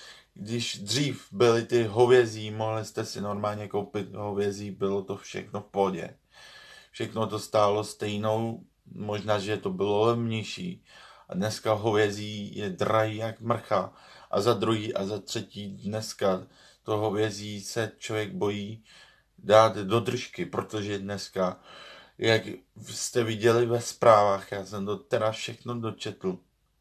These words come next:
v těch zprávách to tam bylo, že tam prostě jsme se dočetli, nebo prostě jsme poslouchali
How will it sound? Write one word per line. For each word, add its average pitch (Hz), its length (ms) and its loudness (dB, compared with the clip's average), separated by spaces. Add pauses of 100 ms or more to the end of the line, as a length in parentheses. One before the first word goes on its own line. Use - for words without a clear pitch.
(580)
v - 180 -10
těch - 240 -6
zprávách 120 760 4
to 98 120 -8
tam 110 260 2
bylo, 98 260 -2 (600)
že 101 140 -16
tam 113 200 0
prostě 113 480 -2
jsme 117 360 -10
se 110 220 -6
dočetli, 110 840 -6
nebo 104 500 -2
prostě 107 480 -4
jsme 107 300 -6 (160)
poslouchali 110 800 2